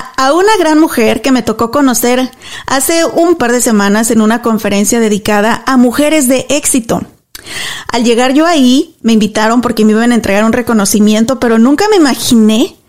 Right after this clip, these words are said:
que iba a salir tan inspirada. Hubo varias ponentes, hubo varias mujeres que compartieron sus historias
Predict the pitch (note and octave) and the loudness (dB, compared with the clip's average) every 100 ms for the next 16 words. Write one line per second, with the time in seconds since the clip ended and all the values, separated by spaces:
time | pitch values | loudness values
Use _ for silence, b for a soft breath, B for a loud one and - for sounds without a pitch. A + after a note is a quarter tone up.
0 | _ _ _ - B3 C4+ B3+ A#3+ A#3 A#3 | _ _ _ -2 0 0 0 0 0 0
1 | A#3 A#3+ A#3 - G3+ E3 - A3+ - b | 2 2 2 0 -2 -2 -2 -6 -10 b
2 | b b b b B3+ C4+ C4+ C4 B3+ C4 | b b b b 0 2 0 0 0 0
3 | C#4 - A3+ G#3 A3+ A#3 C4 C4 A3 A3 | -2 -2 0 2 0 0 -2 0 0 2
4 | G#3+ A#3 C4+ D4+ D4+ - C4+ B3 B3+ A3+ | 0 0 0 2 0 0 0 0 -2 -4
5 | A3 G3 F#3+ G#3+ A3 A#3 A3 G#3 - - | -2 -2 -2 -2 0 0 0 0 -2 -2
6 | G#3+ A3 C#4+ F#4+ - | 0 2 0 0 -4